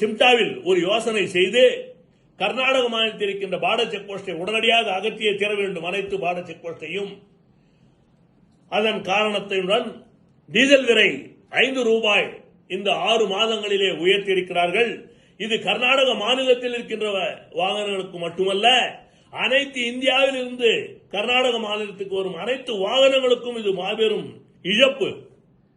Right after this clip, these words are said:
குறிப்பாக தமிழ்நாட்டில் இருந்து ஒரு நாளைக்கு இருபதாயிரம் வண்டிகளுக்கு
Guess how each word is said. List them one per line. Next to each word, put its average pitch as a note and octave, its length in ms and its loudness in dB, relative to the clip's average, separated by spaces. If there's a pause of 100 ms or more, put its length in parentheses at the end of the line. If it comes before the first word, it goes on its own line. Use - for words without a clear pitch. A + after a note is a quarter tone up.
(440)
குறிப்பாக A#3 500 4
தமிழ்நாட்டில் B3 540 0
இருந்து G#3+ 260 0 (600)
ஒரு G3 160 -6
நாளைக்கு A#3+ 340 0
இருபதாயிரம் A#3+ 580 0
வண்டிகளுக்கு A3 440 -2